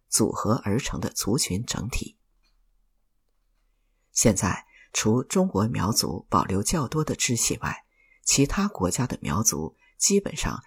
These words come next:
只有白苗和青苗这两个支系。苗族是一个历史悠久、迁徙频繁的民族。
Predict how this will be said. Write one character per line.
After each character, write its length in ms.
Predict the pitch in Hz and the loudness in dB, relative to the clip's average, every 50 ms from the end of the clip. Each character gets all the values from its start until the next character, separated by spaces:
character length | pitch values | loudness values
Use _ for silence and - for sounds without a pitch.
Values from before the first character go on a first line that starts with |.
| - _ | -16 _
只 200 | - - - 120 | -6 0 2 2
有 260 | 175 185 - - - - | 2 2 0 -2 -4 -4
白 240 | - 92 104 120 180 | -2 0 0 2 0
苗 260 | 175 123 117 95 113 | 0 -2 -2 -2 -4
和 180 | - - 98 98 | -4 -2 -2 0
青 340 | - - - 185 175 185 | 2 2 2 2 0 -2
苗 320 | 165 - - - - - - - _ - | -2 -4 -4 -4 -4 -4 -6 -10 _ -2
这 140 | - 147 | 0 0
两 260 | 135 - - - - - - | 0 0 0 -4 -4 -4 -4
个 100 | - - | -8 -6
支 240 | - - 135 131 127 | -2 2 2 4 4
系。 320 | - - - - - _ _ _ _ _ _ _ _ _ _ _ _ _ _ _ _ _ _ _ _ _ _ _ _ _ _ _ _ _ _ _ _ _ _ _ _ _ | 4 0 -2 -2 -6 _ _ _ _ _ _ _ _ _ _ _ _ _ _ _ _ _ _ _ _ _ _ _ _ _ _ _ _ _ _ _ _ _ _ _ _ _
苗 260 | - 127 123 123 156 190 | 4 6 6 8 8 6
族 300 | - - 95 107 104 - | 4 2 -2 -4 -6 -4
是 240 | - - - 160 131 | 0 2 2 2 4
一 100 | 92 101 | 2 0
个 140 | - 160 - | 0 -2 -2
历 220 | - 185 208 165 | 2 2 2 2
史 160 | - - - - - | 2 0 -2 -2 -2
悠 220 | - 170 175 175 180 | 0 0 2 2 0
久、 340 | - - 80 50 - - _ - | 0 -2 -2 -2 -4 -8 _ -2
迁 300 | - - - 147 139 139 | 0 2 4 6 4 4
徙 260 | 143 - - 69 55 | 4 4 2 0 -2
频 320 | - - - - 90 - 175 | -4 -4 -2 0 0 0 -2
繁 180 | - - - | -4 -6 -4
的 140 | - - - | -4 -4 -4
民 160 | - - 64 92 | -2 -2 -2 -2
族。 300 | 110 - - - - | -2 -4 -6 -8 -12